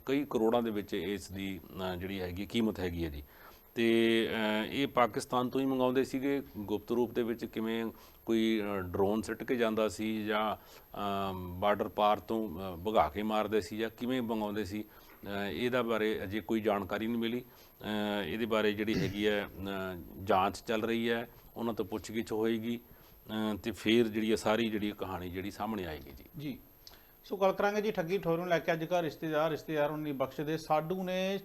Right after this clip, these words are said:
Speaker 2: ਚੁਰਾਸੀ ਲੱਖ ਦੀ ਠੱਗੀ ਮਾਰ ਲਈ ਜੀ। ਅਮਰੀਕਾ ਭੇਜਣ ਦੇ ਨਾਂ ਤੇ ਇਹ ਠੱਗੀ ਮਾਰੀ ਗਈ ਹੈ ਜੀ।
Speaker 1: ਜੀ, ਜੀ, ਜੀ। ਅਹ, ਤੁਸੀਂ ਦੇਖੋ, ਅਮ, ਬਲਵਿੰਦਰ ਬਿੱਟੂ ਜੀ, ਤੁਸੀਂ, ਅਮ, ਜੇ ਤੁਹਾਡੇ ਕੋਲੇ ਇੰਨੇ ਪੈਸੇ ਨੇ,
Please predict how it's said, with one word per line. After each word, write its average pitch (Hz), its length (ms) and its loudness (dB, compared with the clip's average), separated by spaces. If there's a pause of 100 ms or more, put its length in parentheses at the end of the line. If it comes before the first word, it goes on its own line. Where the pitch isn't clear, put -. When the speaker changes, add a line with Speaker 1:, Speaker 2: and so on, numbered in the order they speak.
Speaker 2:
ਚੁਰਾਸੀ 185 400 6
ਲੱਖ 185 220 6
ਦੀ 185 80 4
ਠੱਗੀ 165 300 0
ਮਾਰ 135 240 2
ਲਈ 147 180 -2
ਜੀ। 170 80 -4
ਅਮਰੀਕਾ 156 460 0
ਭੇਜਣ 160 360 -2
ਦੇ 147 80 -2
ਨਾਂ 135 200 0
ਤੇ 151 100 -4
ਇਹ 143 80 -4
ਠੱਗੀ 131 280 -4
ਮਾਰੀ 123 220 -4
ਗਈ 104 180 -12
ਹੈ 95 60 -12
ਜੀ। 110 240 -12
Speaker 1:
ਜੀ, 120 260 0
ਜੀ, 101 180 -2
ਜੀ। 85 240 -10 (440)
ਅਹ, 117 460 0 (120)
ਤੁਸੀਂ 147 280 -4
ਦੇਖੋ, 139 520 4
ਅਮ, 110 460 0
ਬਲਵਿੰਦਰ 104 420 0
ਬਿੱਟੂ 101 300 -2
ਜੀ, 110 260 -2
ਤੁਸੀਂ, 117 520 -4
ਅਮ, 98 480 -8
ਜੇ 104 160 -6
ਤੁਹਾਡੇ 95 300 -4
ਕੋਲੇ 117 300 0
ਇੰਨੇ 101 220 -2
ਪੈਸੇ 101 380 -4
ਨੇ, 98 240 -2